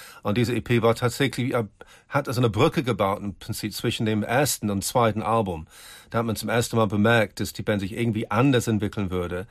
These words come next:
dass sie vielleicht ein bisschen interessanter auch, und auch ein bisschen,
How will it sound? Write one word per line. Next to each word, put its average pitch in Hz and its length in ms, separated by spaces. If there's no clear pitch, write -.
dass 113 120
sie 113 100
vielleicht 107 240
ein 101 120
bisschen 117 580
interessanter 127 680
auch, 107 200
und 101 200
auch 110 280
ein - 140
bisschen, 117 500